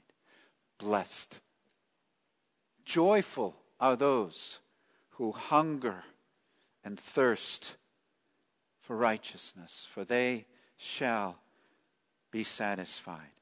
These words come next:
And then we come to really the crux of this whole message.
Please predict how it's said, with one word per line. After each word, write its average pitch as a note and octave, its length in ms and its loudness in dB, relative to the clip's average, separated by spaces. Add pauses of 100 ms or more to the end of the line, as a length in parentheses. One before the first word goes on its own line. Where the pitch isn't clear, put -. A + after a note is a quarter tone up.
(840)
And G#2 160 -8
then D3+ 380 2 (1080)
we A#2+ 140 -4
come C3+ 340 -4
to B2 160 -10
really A2+ 500 -2
the G2 140 -6
crux - 580 -2
of F#2+ 140 -10
this G#2+ 240 -6
whole G2+ 440 -6 (220)
message. - 720 -10